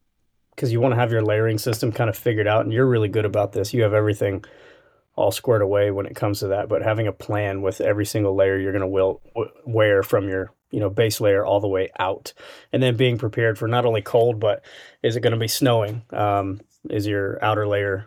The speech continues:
like, do you have a shell that's gonna not only protect you from the wind, but keep you from getting wet too if there's, uh, snowflakes or, you know, s-,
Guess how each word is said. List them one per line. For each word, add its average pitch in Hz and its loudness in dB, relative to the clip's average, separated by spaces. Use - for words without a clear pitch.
like, 107 -6
do 107 -6
you 101 0
have 101 2
a 98 2
shell 95 2
that's 98 -2
gonna 101 -4
not 104 0
only 98 0
protect 101 -2
you 104 -2
from 101 -2
the 98 -2
wind, 101 -2
but 95 2
keep 113 -4
you 98 -2
from 107 -2
getting 101 -4
wet 104 2
too 104 0
if 98 -6
there's, 107 -6
uh, - -4
snowflakes 110 2
or, 107 -6
you 104 -6
know, 104 -8
s-, - -20